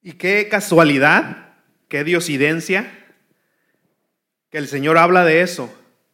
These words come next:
Si vamos para Juan tres catorce, por favor.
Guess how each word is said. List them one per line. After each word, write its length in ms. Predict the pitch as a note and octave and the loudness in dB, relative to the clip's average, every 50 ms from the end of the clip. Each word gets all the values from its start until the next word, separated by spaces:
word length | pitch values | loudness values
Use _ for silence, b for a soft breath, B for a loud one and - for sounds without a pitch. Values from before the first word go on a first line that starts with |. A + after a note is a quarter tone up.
| _ _ _ _ _ _ _ _ _ | _ _ _ _ _ _ _ _ _
Si 160 | - - C#3+ | -16 -6 -2
vamos 380 | C#3+ D3 D#3+ F3+ F#3 F3+ F#3 | 0 0 0 0 -4 -4 -4
para 680 | - F#3 D#3 D3 C#3 C3 B2 A#2+ A#2 G#2+ - - _ _ _ _ _ _ _ _ _ | -4 -2 -2 0 0 0 -2 -2 -6 -8 -14 -20 _ _ _ _ _ _ _ _ _
Juan 400 | _ D3 C#3 D#3+ F3 F#3+ G3 - | _ -4 0 0 0 0 0 -2
tres 180 | F#3 F3+ F3+ F3+ | -4 -4 -4 -4
catorce, 460 | - F3 - - F3+ F3 E3+ E3 D3+ | -6 -6 -4 -4 -6 -6 -4 -6 -8
por 160 | - C3+ B2 | -8 -8 -8
favor. 480 | - C3 B2+ B2 A#2+ A#2 - - - | -6 -4 -4 -4 -4 -6 -10 -18 -20